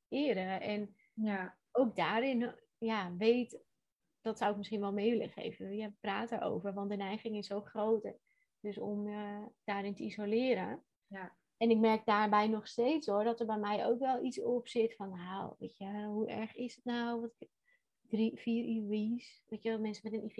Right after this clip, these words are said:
Speaker 1: F hebben het veel erger. En mensen met een miskraam
Speaker 2: Ja,
Speaker 1: hebben
Speaker 2: maar
Speaker 1: het
Speaker 2: het ding is
Speaker 1: erger.
Speaker 2: dus dat we met z'n allen mogen gaan zien dat het, dit gaat niet om erger of om zwaarder of verdrietiger. Het gaat om wat er is voor die persoon, voor dat stel. En dat dat er mag zijn.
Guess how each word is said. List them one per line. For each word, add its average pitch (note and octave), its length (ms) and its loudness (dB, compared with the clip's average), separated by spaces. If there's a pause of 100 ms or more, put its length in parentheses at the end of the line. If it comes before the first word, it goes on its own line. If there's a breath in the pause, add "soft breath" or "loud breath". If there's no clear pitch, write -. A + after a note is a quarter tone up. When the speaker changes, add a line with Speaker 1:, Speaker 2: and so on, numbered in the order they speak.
(140)
Speaker 1:
F - 20 -20
hebben A3+ 180 -6
het - 80 -20
veel - 160 -12
erger. G#3 800 -6
En F#3 100 -10
mensen F#3+ 320 -12
met - 40 -14
een G#3 60 -4
miskraam A3+ 400 2
Speaker 2:
Ja, C#4+ 100 12
Speaker 1:
hebben C4+ 200 12
Speaker 2:
maar - 100 4
Speaker 1:
het - 100 2
Speaker 2:
het G3+ 100 -2
ding E4+ 320 10
is C#4+ 80 8
Speaker 1:
erger. A3+ 180 2
Speaker 2:
dus A3+ 120 -8
dat B3 240 0
we C4+ 60 0
met B3 200 8
z'n - 60 2
allen C4 360 6
mogen A#3+ 340 6
gaan A#3 320 6
zien B3+ 240 6
dat A3+ 120 6
het, G#3 140 -4
dit A#3+ 200 2
gaat C4 320 10
niet A#3 220 12
om G#3+ 340 2
erger - 680 6
of G#3 280 0
om G#3 200 4
zwaarder G3 640 10
of G3 160 -2
verdrietiger. G3+ 840 4
Het G#3 140 -2
gaat G#3+ 340 0
om A3 220 4
wat G#3+ 240 2
er G#3 260 0
is A#3+ 400 8
voor G3+ 200 0
die A3 160 4
persoon, A#3 420 4
voor G3 140 -2
dat A3 240 0
stel. A#3 500 6
En G3+ 120 0
dat F#3+ 200 -2
dat - 280 8
er - 160 -2
mag F3+ 200 -10
zijn. F3+ 380 4